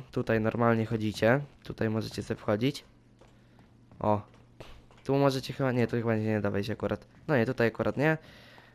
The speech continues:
ale możecie sobie po całym tym ośrodku tutaj chodzić bez problemu, nawet mapkę macie, <laughs> więc no to jest git, no nie? Ten, e, sposób, jak tu się dostać, ja jeszcze w sumie jeszcze raz pokażę to.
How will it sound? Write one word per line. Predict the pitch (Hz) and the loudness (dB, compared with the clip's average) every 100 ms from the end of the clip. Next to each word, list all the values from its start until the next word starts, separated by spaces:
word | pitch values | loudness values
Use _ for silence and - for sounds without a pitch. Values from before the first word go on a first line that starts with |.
| _ - | _ 0
ale | 170 | 2
możecie | 175 175 165 165 | 4 2 0 -4
sobie | 165 160 | 0 -2
po | 156 | 0
całym | 151 - 160 156 | -4 4 4 4
tym | 151 147 | 2 0
ośrodku | 110 - 160 156 - 143 | 0 0 4 4 2 -6
tutaj | 135 - 123 | -4 -4 -4
chodzić | - 147 131 113 120 - - - - - - - - - - - - - - - - - - _ - | 0 2 2 2 -4 -8 -18 -20 -20 -20 -20 -20 -20 -20 -20 -20 -20 -20 -20 -20 -20 -20 -20 _ -10
bez | 127 139 151 | 4 6 6
problemu, | - 147 151 156 123 | 4 2 6 6 8
nawet | 135 156 165 | 6 6 6
mapkę | 185 170 - 120 | 6 6 4 4
macie, | 107 101 98 98 - 131 - - | 4 4 0 -2 -4 -4 -2 -4
<laughs> | - - - - | -8 -18 -20 -4
więc | 123 120 117 - | 2 2 2 -2
no | 120 107 | 0 2
to | - | 4
jest | 120 120 | 4 2
git, | 123 110 117 | -2 -4 -2
no | 104 | -2
nie? | 101 110 120 - - _ _ - _ _ | 2 0 -2 -12 -20 _ _ -20 _ _
Ten, | 107 104 104 107 123 - | -2 0 -2 -4 -8 -10
e, | - 50 - | -8 -8 -10
sposób, | - 131 120 | 0 0 2
jak | 117 | 0
tu | - | 0
się | - | 0
dostać, | 156 180 143 | 2 4 2
ja | 135 | 2
jeszcze | 135 135 | 2 -2
w | |
sumie | - 131 | 0 2
jeszcze | 127 - | 2 4
raz | 135 127 | 2 2
pokażę | 120 117 110 107 | 2 4 2 4
to. | 117 | 4